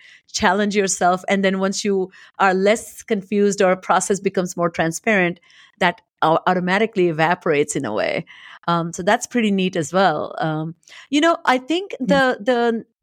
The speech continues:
Speaker 1: other question that I had, um, uh, uh, that, you know, that there are, um,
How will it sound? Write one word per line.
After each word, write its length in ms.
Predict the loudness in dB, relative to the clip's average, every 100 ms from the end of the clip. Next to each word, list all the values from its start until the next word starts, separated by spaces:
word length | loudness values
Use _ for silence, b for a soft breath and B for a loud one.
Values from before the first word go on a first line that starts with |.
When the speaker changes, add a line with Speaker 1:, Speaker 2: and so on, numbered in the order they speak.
| -2
Speaker 1:
other 280 | 0 0 -2
question 420 | -2 -2 -2 0
that 120 | 2
I 280 | 2 2 -2 -8
had, 560 | -2 2 2 2 0
um, 440 | 0 0 -2 -4 -10 B B B
uh, 400 | 0 2 0 -2 -6 -4
uh, 120 | -4 -6 -8
that, 300 | -2 -2 -2
you 80 | -2
know, 120 | 2
that 160 | 0 0 _ -2
there 460 | 0 2 2 -2 -6 B B B 2
are, 300 | 2 4 0
um, 140 | -2